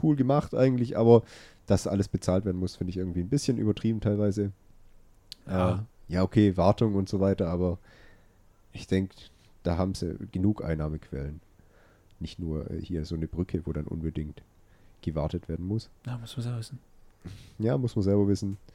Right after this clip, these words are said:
Speaker 1: Ich find's ein bisschen übertrieben, aber ist ja in Ordnung. Sollen sie machen, wie sie möchten. Ähm, bitte lasst mich trotzdem noch auf die Brücke, wenn ich da mal bin und es
Speaker 2: Hm.
Speaker 1: jemand hört. Ähm, ich hab nichts gegen euch, nur gegen das Prinzip des alles bezahlen müssens.
Speaker 2: Kommst auf die No-Bridge-List.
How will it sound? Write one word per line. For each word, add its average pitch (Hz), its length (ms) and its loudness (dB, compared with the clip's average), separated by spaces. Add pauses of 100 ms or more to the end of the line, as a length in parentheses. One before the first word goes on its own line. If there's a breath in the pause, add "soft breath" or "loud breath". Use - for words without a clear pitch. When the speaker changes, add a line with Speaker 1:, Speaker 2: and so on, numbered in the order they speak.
(800 soft breath)
Speaker 1:
Ich 175 180 6
find's 131 220 2
ein - 20 -20
bisschen 117 240 -2
übertrieben, 113 460 2
aber 143 280 8
ist 117 140 0
ja - 80 0
in 95 120 -2
Ordnung. 101 340 0 (120)
Sollen 120 220 4
sie 107 80 2
machen, 98 240 0
wie 101 60 2
sie 98 100 0
möchten. 101 380 -2 (180)
Ähm, 101 380 4 (580)
bitte 127 140 2
lasst 110 240 4
mich 104 100 2
trotzdem 113 300 2
noch 98 100 2
auf 101 140 2
die 107 100 -2
Brücke, 110 280 2
wenn 98 100 2
ich 98 80 0
da 107 80 -2
mal 101 160 2
bin 101 240 0 (160)
und 104 100 -2
es 104 80 2
Speaker 2:
Hm. 107 60 0
Speaker 1:
jemand 104 240 4
hört. 98 340 4
Ähm, 95 380 2 (260)
ich - 140 0
hab 104 100 2
nichts 107 260 0
gegen 98 180 2
euch, 101 380 4 (200)
nur 107 340 4 (200)
gegen 110 220 2
das 104 200 4 (160)
Prinzip 117 340 2
des 110 160 2
alles 104 220 4
bezahlen 87 340 2
müssens. 80 380 -10
Speaker 2:
Kommst 139 180 2
auf 127 80 4
die 131 120 4
No-Bridge-List. 131 720 4